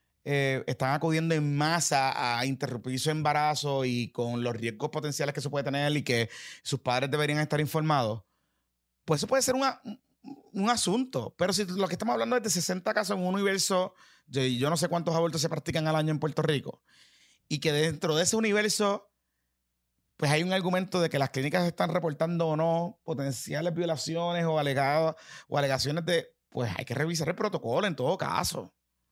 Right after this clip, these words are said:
Eso puede ser algo ahí. Pero tú añadirle un burden de que si entonces lo, uno de los padres tiene que consentir y estar allí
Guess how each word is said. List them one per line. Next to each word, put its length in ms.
Eso 280
puede 180
ser 160
algo 360
ahí. 440
Pero 220
tú 140
añadirle 880
un 260
burden 580
de 160
que 140
si 80
entonces 640
lo, 120
uno 180
de 60
los 180
padres 360
tiene 200
que 80
consentir 800
y 500
estar 280
allí 540